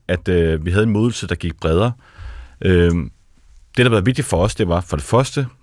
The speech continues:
at den her sammenkædning kun galt i tyve fireogtyve, altså i næste overenskomstforhandling. Øh, det der med, at, øh, vi altid skal have sammenkædet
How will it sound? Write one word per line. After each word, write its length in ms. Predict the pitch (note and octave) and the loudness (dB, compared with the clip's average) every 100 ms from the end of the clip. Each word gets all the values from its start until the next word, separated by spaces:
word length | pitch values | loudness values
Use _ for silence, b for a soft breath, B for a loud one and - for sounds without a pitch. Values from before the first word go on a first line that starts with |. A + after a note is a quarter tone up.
| _ | _
at 140 | F2+ F#2+ | -4 -2
den 120 | G2 | -2
her 60 | |
sammenkædning 580 | F#2+ F2 G2 - G2+ F2 - | -2 -2 -2 -2 -2 -2 -2
kun 200 | A#2 B2+ | 0 2
galt 340 | G#2+ F2+ - _ | 0 -2 -8 _
i 60 | F#2 | -6
tyve 280 | - F2 E2+ | -2 -2 -2
fireogtyve, 520 | F2+ F#2 - C#2 E2 - - | -2 -4 -2 -4 -4 -8 -4
altså 200 | - F2 | -2 2
i 40 | |
næste 240 | F2 F2 | 2 0
overenskomstforhandling. 720 | F2 C#2 - - - - - - b b b b b - | -4 -4 -8 -10 -10 -10 -10 -12 b b b b b -2
Øh, 300 | D#2+ D#2+ D#2+ - | 2 4 2 0
det 100 | A#2 | 2
der 80 | B2 | 4
med, 200 | G#2+ A2 | 4 4
at, 220 | G2+ - | 2 0
øh, 240 | F#2+ E2+ F2+ | 0 0 0
vi 80 | G2+ | 0
altid 260 | B2 - A2 | -2 -2 -4
skal 140 | - | -2
have 60 | F2+ | 0
sammenkædet 440 | F#2+ F#2 G2+ G#2+ | 0 -2 0 -2